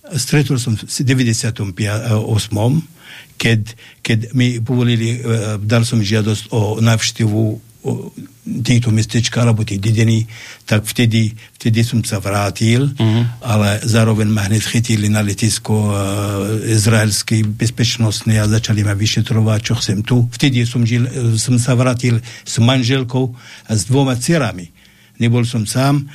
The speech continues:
Speaker 1: a nikdy nezabudnem, keď bola, e, v tom lietadle bola skupina Lučnice,
Speaker 2: Mhm.
Speaker 1: keď vedeli,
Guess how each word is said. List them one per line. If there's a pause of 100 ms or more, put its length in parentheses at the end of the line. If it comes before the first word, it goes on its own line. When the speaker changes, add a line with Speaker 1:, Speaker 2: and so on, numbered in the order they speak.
(300)
Speaker 1:
a
nikdy
nezabudnem,
keď
bola,
e, (640)
v
tom
lietadle
bola (540)
skupina
Lučnice, (220)
Speaker 2:
Mhm.
Speaker 1:
keď
vedeli,